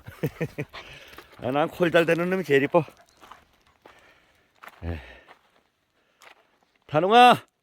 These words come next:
이리 와. 얼른 와, 이리 와. 빨리 와. 옳지, 옳지. 에이, 잘했어. 어이구, 어이구, 어이구, 어이구. 이리 와, 가자. 가자.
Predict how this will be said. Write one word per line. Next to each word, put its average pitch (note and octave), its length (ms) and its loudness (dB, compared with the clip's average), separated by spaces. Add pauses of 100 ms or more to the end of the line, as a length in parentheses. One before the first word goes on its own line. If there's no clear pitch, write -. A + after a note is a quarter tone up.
(260)
이리 D#3 100 2
와. G#3 260 6 (1080)
얼른 G#3+ 180 2
와, A#3 160 8
이리 A3+ 80 4
와. A3+ 200 6 (1200)
빨리 G#3 180 0
와. A#3+ 160 8 (1700)
옳지, E3 300 0
옳지. G#3 340 2 (380)
에이, G3+ 320 2
잘했어. F#3+ 380 2 (960)
어이구, A3+ 340 6
어이구, G#3+ 140 0
어이구, C3+ 160 0
어이구. G2+ 300 -8
이리 - 100 -4
와, E3 80 6
가자. - 220 -12 (600)
가자. F#3 160 0